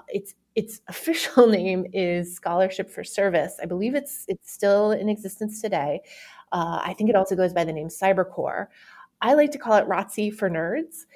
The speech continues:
So what it was is that I was able to go back to school. It was paid for by a grant from the federal government.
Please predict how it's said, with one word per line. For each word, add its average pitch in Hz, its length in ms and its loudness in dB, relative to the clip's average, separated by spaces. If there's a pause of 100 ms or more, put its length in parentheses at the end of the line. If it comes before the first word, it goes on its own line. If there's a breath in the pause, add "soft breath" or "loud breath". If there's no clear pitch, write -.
(400 loud breath)
So 220 400 6
what 226 160 8
it 247 100 8
was 226 500 4
is 185 240 0
that 180 240 4
I 190 100 2
was 208 140 4
able 220 180 8
to 220 60 -2
go 202 120 2
back 240 180 0
to 190 100 -8
school. 175 460 0
It 165 80 -2
was 160 160 -4
paid 320 420 -4
for 170 680 0
by 202 460 2
a 190 60 -4
grant 185 300 -2
from 214 140 -4
the 214 60 -2
federal 214 280 -2
government. 165 600 -4